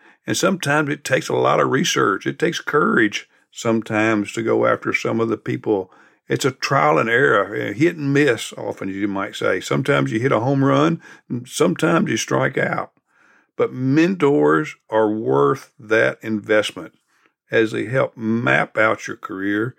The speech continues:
They help define your strategies, and they help you create objectives to new milestones and reach your current milestones. And sometimes, as I said before,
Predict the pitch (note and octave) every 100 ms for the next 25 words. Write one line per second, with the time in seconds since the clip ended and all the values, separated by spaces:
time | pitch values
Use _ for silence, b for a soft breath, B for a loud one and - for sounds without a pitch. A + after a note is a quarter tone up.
0 | b b b A2+ E3 C#3 C3+ B2+ D3 D3+
1 | D#3+ D#3 C3 - - F#2 F#2 F#2 F2+ G#2
2 | A2 - b b b - C3 A#2+ A#2+ C3+
3 | D3+ - A#2 - C3+ C3+ D3 A2 G#2 -
4 | C3 C#3+ - A#2 A2 - A2 A2+ C3 C3+
5 | C#3+ C#3+ C#3+ C#3+ b b b B2 B2+ C3+
6 | - C3+ B2+ B2+ B2+ A#2+ A#2 A2 A#2 C3
7 | - A2+ - - F3 G#3 - A2+ G#2+ G#2+
8 | G2+ A2 A2+ A#2 B2 - b b b C#3
9 | - A3+ A3 D#3 A3+ G3 C#3 C3 B2+ A#2+
10 | - D3 C3+ - D3+ E3 D#3